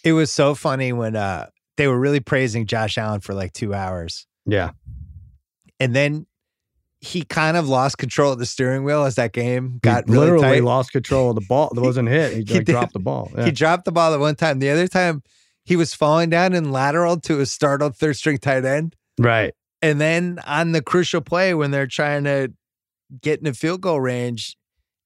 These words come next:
Speaker 1: and he took a terrible sack, and then that led to the fourth and twenty-seven. But,
Speaker 2: Mm-hmm.
Speaker 1: um, I still have questions about Josh Allen. I think that's fair.
Speaker 2: Yeah.
Speaker 1: Right?
Speaker 2: I think he could win on the play. I think it's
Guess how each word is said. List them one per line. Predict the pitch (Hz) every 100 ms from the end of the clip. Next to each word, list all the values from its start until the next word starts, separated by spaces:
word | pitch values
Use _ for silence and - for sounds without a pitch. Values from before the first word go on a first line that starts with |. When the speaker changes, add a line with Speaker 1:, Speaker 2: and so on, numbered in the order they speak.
| -
Speaker 1:
and | 147
he |
took | 131 151 135
a |
terrible | - 147 147 147
sack, | 139 143 135 139 - -
and | 135
then | 131 131 123
that | 123
led | 147 135
to | -
the | 127 123 110 _ _ _ _ _ _ _ _ _
fourth | - 139 -
and | 120
twenty-seven. | 131 123 - 143 131 110
But, | 110 101 - 113
Speaker 2:
Mm-hmm. | 110 101 92 _ -
Speaker 1:
um, | 120 113 107 101 95 - _ _ _ _ _ _ _ _
I | 143
still | 151 - 139
have | 135 123 101 - _ _ _ _ _ _
questions | - 135 127 170 151
about | 180 175
Josh | 185 175 190
Allen. | 190 202
I | 147
think | - 107
that's | - -
fair. | - 110 - _ _ _ -
Speaker 2:
Yeah. | 107 101 92 - -
Speaker 1:
Right? | 110 117 _ - _ _ _ -
Speaker 2:
I | 160
think | 190 196
he | 180
could | 151 165
win | 131 147 151
on | 143
the | 139
play. | - 143
I | 156
think | 180
it's | 160 127